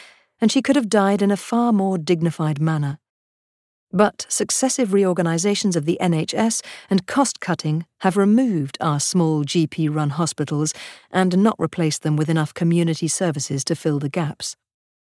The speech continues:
Back in nineteen ninety-one, each on-call shift would be twenty-four hours long,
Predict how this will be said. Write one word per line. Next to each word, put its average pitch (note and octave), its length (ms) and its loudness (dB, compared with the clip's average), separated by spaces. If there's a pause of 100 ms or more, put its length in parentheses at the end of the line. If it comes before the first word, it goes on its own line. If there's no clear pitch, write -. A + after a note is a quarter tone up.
(1000)
Back C#4 220 2
in D4 100 4
nineteen G3+ 340 2
ninety-one, D#3+ 640 0 (420)
each - 360 0 (120)
on-call G3 460 2
shift - 600 -4
would F#3 120 2
be F#3 120 0
twenty-four B3+ 560 0
hours F3 260 0
long, D3+ 360 0